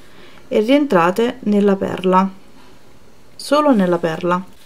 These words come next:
e tirate bene il filo in questo modo. Proseguo così fino alla fine del giro. Questo è il risultato, ho aggiunto appunto tutti i cipollottini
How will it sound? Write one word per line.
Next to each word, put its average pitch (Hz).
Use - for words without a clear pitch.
e 240
tirate 220
bene 180
il 180
filo 175
in 190
questo 185
modo. 175
Proseguo 240
così 277
fino 208
alla 285
fine 175
del 208
giro. 185
Questo 403
è 262
il 247
risultato, 185
ho 180
aggiunto 214
appunto 190
tutti 254
i 190
cipollottini 190